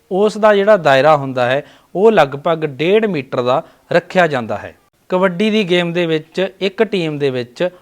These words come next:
ਅੱਠ ਖਿਡਾਰੀ ਹੁੰਦੇ ਹਨ। ਜੇ ਉਹਨਾਂ ਦੀ ਗਿਣਤੀ ਵੱਧ ਜਾਵੇ, ਤਾਂ ਉਹਨਾਂ ਨੂੰ ਵਾਰੀ-ਵਾਰੀ ਆਰਾਮ ਦੇ ਕੇ ਜਾਂ ਇਹ ਕਹਿ ਲਈਏ ਕਿ ਚੇਂਜ ਕਰਕੇ ਗੇਮ ਦੇ ਵਿੱਚ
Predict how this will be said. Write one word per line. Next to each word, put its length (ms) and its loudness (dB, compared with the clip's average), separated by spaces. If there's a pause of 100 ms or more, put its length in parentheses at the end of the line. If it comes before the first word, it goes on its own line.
(200)
ਅੱਠ 160 -2
ਖਿਡਾਰੀ 400 0
ਹੁੰਦੇ 280 -12
ਹਨ। 160 -16 (300)
ਜੇ 520 0
ਉਹਨਾਂ 220 2
ਦੀ 140 -2
ਗਿਣਤੀ 340 -2
ਵੱਧ 280 2
ਜਾਵੇ, 360 2 (260)
ਤਾਂ 120 0
ਉਹਨਾਂ 400 0
ਨੂੰ 160 -4
ਵਾਰੀ-ਵਾਰੀ 500 2
ਆਰਾਮ 420 -2
ਦੇ 180 -4
ਕੇ 260 -6 (280)
ਜਾਂ 180 2
ਇਹ 200 0
ਕਹਿ 200 -2
ਲਈਏ 200 -2
ਕਿ 220 -12
ਚੇਂਜ 340 -2
ਕਰਕੇ 440 -2 (340)
ਗੇਮ 240 -2
ਦੇ 100 0
ਵਿੱਚ 300 -6